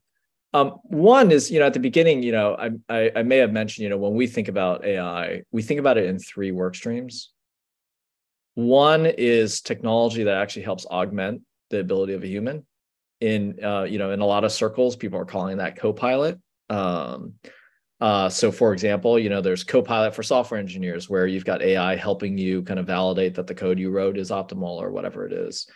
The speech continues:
Um, and so in our space, you know, we're big believers that humans will continue to be, play an important role in the delivery of financial services.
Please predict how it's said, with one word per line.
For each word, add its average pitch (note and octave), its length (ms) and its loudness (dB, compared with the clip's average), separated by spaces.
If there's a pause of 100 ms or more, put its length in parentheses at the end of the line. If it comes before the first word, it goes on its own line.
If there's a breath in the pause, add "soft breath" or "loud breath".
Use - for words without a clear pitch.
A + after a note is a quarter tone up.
(360 soft breath)
Um, A2+ 240 2
and A#2+ 120 0
so B2 180 8
in A2+ 100 6
our C3+ 200 4
space, G#2+ 640 0
you B2 80 -4
know, A#2 80 0
we're C#3+ 220 6
big A#2+ 280 2
believers G2+ 600 -2
that F2+ 280 -4
humans A2+ 380 -2
will F#2 100 -4
continue F#2+ 460 -4
to F2 80 -8
be, F2 160 -8
play F#2+ 300 -2
an E2+ 60 -4
important F2+ 540 -4
role G#2 460 0 (420)
in A2 120 -2
the F#2+ 100 -4
delivery G2 480 0
of F#2 80 -2
financial F2+ 400 -10
services. F2 840 -10